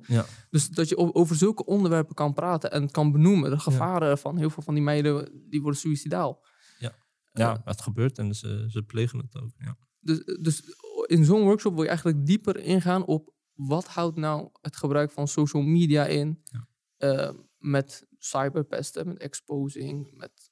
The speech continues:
Speaker 2: alle zaken die eromheen liggen
Speaker 1: Ja.
Speaker 2: en de gevaren ervan uitleggen. En hoe het jouzelf kan raken. Hoe jij jezelf daar toch tegen kan beschermen.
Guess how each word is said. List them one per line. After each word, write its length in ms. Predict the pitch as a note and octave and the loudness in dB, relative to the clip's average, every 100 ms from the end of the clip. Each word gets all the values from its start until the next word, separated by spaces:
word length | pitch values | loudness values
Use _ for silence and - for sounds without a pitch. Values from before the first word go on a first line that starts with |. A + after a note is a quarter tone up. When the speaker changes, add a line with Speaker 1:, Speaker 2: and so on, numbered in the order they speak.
| _ | _
Speaker 2:
alle 260 | - F3+ F3 | -6 0 2
zaken 400 | D3+ D#3+ D#3+ C#3 | 2 0 -2 2
die 120 | C#3+ | 2
eromheen 360 | C#3+ C#3+ C#3+ C#3+ | 2 2 2 0
liggen 380 | C#3+ D3+ F#3+ - | -2 -6 -12 -6
Speaker 1:
Ja. 180 | B2 G#2+ _ _ _ | -6 -6 _ _ _
Speaker 2:
en 160 | D#3 D3+ | -4 -2
de 60 | |
gevaren 460 | C#3+ D3+ D3 D3+ C#3 | -2 -4 -2 0 -2
ervan 300 | C#3 C#3+ - | -4 -10 -12
uitleggen. 400 | C#3 - D3+ _ _ _ - A#2 _ _ _ | -14 -14 -20 _ _ _ -8 -8 _ _ _
En 120 | D3 D3 | -2 4
hoe 180 | D#3+ | 6
het 100 | D#3+ | 4
jouzelf 480 | D#3+ D3 C#3 D3+ D#3+ | 2 0 0 0 -2
kan 160 | - D3 | -4 -6
raken. 320 | C#3+ D3 D#3 | -6 -10 -10
Hoe 120 | - D#3+ | 0 2
jij 100 | D#3 | 4
jezelf 400 | D3 D3 D#3 - | 2 0 -2 -4
daar 180 | D#3 | -8
toch 240 | C#3+ D3 - - | -4 -6 -6 -8
tegen 280 | D#3 D3 C#3+ | -6 -4 -4
kan 120 | D3 | -6
beschermen. 520 | C#3+ - F3+ D#3+ - | -6 -8 -6 -8 -12